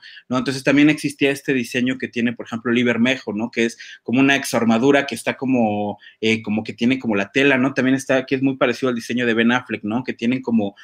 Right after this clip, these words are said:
como si la armadura estuviera abajo, ¿no? Y trajeran como una especie de malla de tela encima. Entonces... Todo ese tipo de cosas era muy importante. Por ejemplo, yo quería que el baticinturón fuera una cosa que fuera, eh, más, pues es un util-, utility belt, ¿no? O sea, que fuera como más,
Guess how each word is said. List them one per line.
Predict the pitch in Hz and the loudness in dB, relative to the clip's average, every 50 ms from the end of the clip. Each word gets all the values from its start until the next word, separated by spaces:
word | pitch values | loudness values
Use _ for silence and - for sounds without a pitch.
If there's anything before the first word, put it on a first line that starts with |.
| - _ | -20 _
como | _ - 117 110 | _ -2 -2 -2
si | 113 120 | 2 2
la | 117 117 | 2 2
armadura | 113 120 120 123 135 139 147 | 4 4 4 6 6 4 4
estuviera | 143 - - 117 120 123 127 127 | 2 0 -2 2 4 4 4 4
abajo, | 123 127 131 131 - - 160 233 285 _ - | 4 4 2 2 2 0 0 0 0 _ -4
¿no? | 113 123 147 | 0 2 2
Y | 160 156 | 2 0
trajeran | 120 110 - 131 131 131 | -2 -4 -2 -2 -4 -2
como | - 120 123 | -2 -4 -4
una | 127 | -4
especie | 123 - 123 - 135 | -4 -6 -8 -4 -2
de | 120 110 | 0 2
malla | 110 117 117 123 120 | 2 2 2 2 2
de | 107 104 | 0 0
tela | - - 117 117 113 | -2 -2 -2 0 0
encima. | 113 113 - 135 135 120 107 - - - - | -2 -2 -2 0 0 0 -2 -4 -10 -20 -18
Entonces... | - - 185 190 226 220 - - - - - _ _ | -6 -2 2 2 2 2 0 -8 -20 -20 -20 _ _
Todo | - 202 262 | 4 6 6
ese | 285 277 285 | 6 6 4
tipo | - 233 226 240 226 | 4 2 4 6 6
de | 170 156 - | 4 6 4
cosas | 175 175 170 185 185 226 226 - - | 0 0 2 4 2 2 0 -2 -4
era | 139 156 170 165 | -2 0 0 2
muy | 165 165 170 175 | 4 4 4 4
importante. | 170 165 156 147 - 180 180 165 156 | 2 2 -2 -4 -4 -4 -4 -4 -6
Por | - - | -6 -6
ejemplo, | 147 - 156 147 | -6 -2 0 0
yo | 156 156 | 0 0
quería | - 156 151 147 | 2 2 2 2
que | - 165 | 2 0
el | 160 147 | 0 0
baticinturón | 127 117 - - - 107 110 - - 117 123 135 143 - | 0 -2 -4 -6 -12 -12 -12 -8 -2 -2 -2 -2 0 -2
fuera | 139 131 131 | -2 0 2
una | 131 131 131 127 - | 2 2 0 0 -2
cosa | 127 120 - 139 135 | -6 -6 -6 -6 -8
que | - 127 117 | -6 -8 -10
fuera, | - - 120 117 123 127 127 127 127 127 120 - - - - - - - - - | -6 -4 -2 0 2 2 2 2 2 2 0 -2 -6 -16 -20 -20 -20 -20 -8 -4
eh, | 107 110 | -2 2
más, | 113 117 120 120 123 131 131 - - _ | 4 4 4 4 2 0 -4 -8 -12 _
pues | _ - - | _ -6 -6
es | 170 170 - | -4 -2 -2
un | 139 131 131 131 131 | 0 0 2 2 4
util-, | 117 113 113 113 127 131 131 120 | 2 2 0 0 -2 -4 -2 -2
utility | 117 113 - 123 135 131 - 117 107 | -4 -6 -6 -8 -10 -8 -6 -8 -8
belt, | 98 110 110 113 113 - - | -4 -2 -2 -2 -2 -4 -8
¿no? | 101 101 113 | -10 -8 -8
O | 131 131 | -8 -6
sea, | - 117 | -8 -8
que | - - - | -10 -10 -4
fuera | - 117 123 127 - | 0 0 0 2 0
como | - 120 117 107 | 0 0 2 4
más, | 110 117 117 120 123 123 - - | 4 4 4 4 2 0 -2 -8